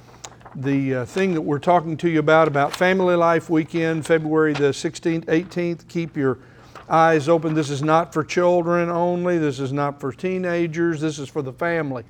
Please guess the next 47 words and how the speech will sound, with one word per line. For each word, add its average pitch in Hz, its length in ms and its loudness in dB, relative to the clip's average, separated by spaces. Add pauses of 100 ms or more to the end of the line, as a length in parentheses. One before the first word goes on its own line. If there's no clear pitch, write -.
(140)
all 156 280 4
of 120 100 -2
us, - 260 -14 (280)
all 156 240 6
of 120 80 -4
us, - 220 -18 (600)
and, 135 300 0
uh, 123 120 0
young 175 340 4
and 170 80 0
old 165 240 4
alike. 143 420 2
So 139 180 -2
I 135 40 2
hope 160 200 2
you'll 151 120 2
make 151 260 -2
plans 160 560 -2
and, 123 220 -4 (460)
and 131 160 -4
mark 156 300 2
your 139 100 -4
calendars, 143 720 0
and 139 80 -4
we'll 139 140 0
tell 147 180 0
you 139 120 0
some 135 180 -8
more 135 160 -2
about 131 300 -2
it. 135 60 -4
It'll 139 120 -6
be 143 80 -2
a 147 80 0
lot 139 180 0
of 127 80 -4
fun 135 380 -4 (480)
for 135 240 0
all 160 160 6
the 151 80 -2
families 151 560 -2
of 131 80 -4
our 131 140 -2
church 135 460 -2
to 135 80 -8
be 131 180 -4
together. 123 500 -4